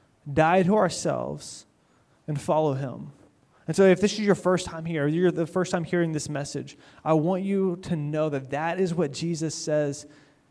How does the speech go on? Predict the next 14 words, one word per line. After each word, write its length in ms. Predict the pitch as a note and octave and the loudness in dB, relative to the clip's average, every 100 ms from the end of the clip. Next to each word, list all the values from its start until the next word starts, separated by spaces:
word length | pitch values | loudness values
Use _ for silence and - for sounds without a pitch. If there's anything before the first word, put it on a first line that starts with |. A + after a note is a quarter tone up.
| _ - | _ 0
is 180 | D#3 | 2
required 440 | C#3+ - - D#3+ D#3+ | 2 -2 -4 0 0
of 120 | C#3 | 0
us 160 | C#3 - | -2 -4
after 240 | C#3+ C#3+ C#3+ | -10 -6 -4
we 100 | C3+ | -2
follow 200 | C#3+ D3 | -2 -2
him. 60 | |
He 60 | D3 | -4
says, 220 | D3+ C#3 | -6 -10
"Take 300 | - - - | -12 -10 -10
up 120 | D#3+ | -8
your 80 | D#3 | -8
cross 340 | - D#3+ D3 | -4 -2 -4